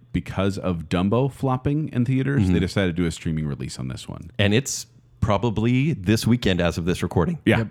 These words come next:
Speaker 1: It'll, it'll be out.
Speaker 3: September
Speaker 1: This
Speaker 3: eighth.
Speaker 1: September
Speaker 2: Yes.
Speaker 1: eighth is when it comes out, uh, but I want this one to flop because we have not taught Disney a lesson, people.
Speaker 2: No.
Speaker 3: Leave,
Speaker 1: We
Speaker 3: leave it
Speaker 1: keep,
Speaker 3: alone.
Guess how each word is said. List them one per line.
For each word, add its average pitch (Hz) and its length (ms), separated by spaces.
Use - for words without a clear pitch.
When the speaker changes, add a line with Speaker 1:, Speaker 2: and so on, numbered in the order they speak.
Speaker 1:
It'll, 127 160
it'll 139 140
be 139 120
out. 110 40
Speaker 3:
September 135 160
Speaker 1:
This 117 100
Speaker 3:
eighth. - 80
Speaker 1:
September 139 400
Speaker 2:
Yes. 92 80
Speaker 1:
eighth 120 160
is 104 100
when 110 140
it 98 40
comes 104 200
out, 110 260
uh, 95 160
but 90 160
I 95 120
want 92 240
this 87 180
one 82 200
to 80 140
flop - 520
because 90 420
we 135 100
have 135 100
not 170 240
taught 160 220
Disney 139 240
a 120 60
lesson, 107 380
people. 78 420
Speaker 2:
No. 95 140
Speaker 3:
Leave, 151 160
Speaker 1:
We 127 120
Speaker 3:
leave 190 100
it 202 40
Speaker 1:
keep, 190 80
Speaker 3:
alone. 131 320